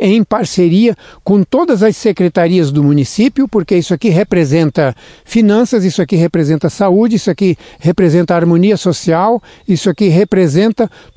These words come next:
tudo que envolve o ser humano. Porque junto com isso aqui é a educação integral integrada.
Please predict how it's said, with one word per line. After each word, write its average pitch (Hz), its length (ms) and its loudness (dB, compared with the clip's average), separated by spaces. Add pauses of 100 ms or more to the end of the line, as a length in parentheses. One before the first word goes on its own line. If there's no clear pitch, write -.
(120)
tudo 349 320 2
que 269 180 2
envolve 208 400 2
o 202 60 2
ser 214 240 0
humano. 147 540 0 (460)
Porque 190 280 0
junto 240 280 2
com 214 140 0
isso 165 240 0
aqui 240 340 0 (320)
é 220 220 2
a 226 240 0
educação 233 640 0
integral 226 640 0
integrada. 165 760 -2